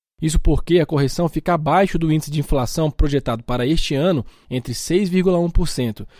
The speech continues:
e seis vírgula dois por cento, de acordo com o Banco Central.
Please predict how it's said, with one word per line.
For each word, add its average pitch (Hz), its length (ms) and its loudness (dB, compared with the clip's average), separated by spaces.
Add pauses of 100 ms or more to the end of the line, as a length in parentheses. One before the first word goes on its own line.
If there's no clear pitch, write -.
(160)
e 127 80 -6
seis 170 380 0
vírgula 156 260 2
dois 160 280 2
por 143 160 -4
cento, 170 340 -4
de 196 60 2
acordo 175 320 2
com 175 100 -2
o 175 60 0
Banco 143 240 -2
Central. 127 420 -6